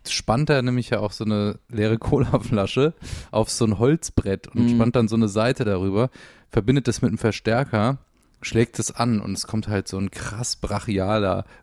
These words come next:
Speaker 1: rührender Gitarrensound raus, der
Speaker 2: Mhm.
Speaker 1: so super nach Wüste und garage klingt.
Speaker 2: Mhm.
Speaker 1: Und dann sagt er auch einfach so lässig irgendwie sowas wie: Wer hat gesagt, dass man eine Gitarre braucht, um einen geilen Sound zu machen, so.
Speaker 2: <laughs> Ja, absoluter Autodidakt, das kommt auch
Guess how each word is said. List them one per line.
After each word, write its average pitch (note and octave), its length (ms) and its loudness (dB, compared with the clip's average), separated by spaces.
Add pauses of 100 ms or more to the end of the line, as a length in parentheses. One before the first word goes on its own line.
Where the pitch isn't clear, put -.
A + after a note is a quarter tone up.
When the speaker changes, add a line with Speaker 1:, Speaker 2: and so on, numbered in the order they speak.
Speaker 1:
rührender G#2+ 680 2
Gitarrensound F#2+ 1300 -6
raus, F2 360 -4 (220)
der G2+ 180 0
Speaker 2:
Mhm. G2+ 40 2
Speaker 1:
so G2 360 0 (260)
super A2 380 -2
nach G2 300 -2
Wüste G2+ 640 0
und F#2 340 -4 (400)
garage G2+ 480 2
klingt. A2 400 0
Speaker 2:
Mhm. G#2 340 4
Speaker 1:
Und G2 60 -4
dann G2 140 -2
sagt A2 260 -2
er G2+ 100 4
auch F#2 160 -2
einfach F#2+ 160 -2
so F#2+ 120 0
lässig G2 380 0
irgendwie G2 240 2
sowas F#2+ 400 2
wie: F#2 220 2 (200)
Wer G2+ 160 2
hat G#2 100 -2
gesagt, G#2 240 0
dass F#2 100 -8
man G#2+ 100 2
eine G2 120 2
Gitarre A2+ 340 0
braucht, E2+ 380 -2
um F2 60 -4
einen F2 220 0
geilen F2+ 360 2
Sound G#2 260 2
zu F2 120 -2
machen, F2 320 2
so. - 220 -2 (260)
Speaker 2:
<laughs> D4+ 280 -4
Ja, A2 180 2
absoluter C#3 460 0
Autodidakt, B2 720 0
das A#2 160 0
kommt - 160 -4
auch - 80 0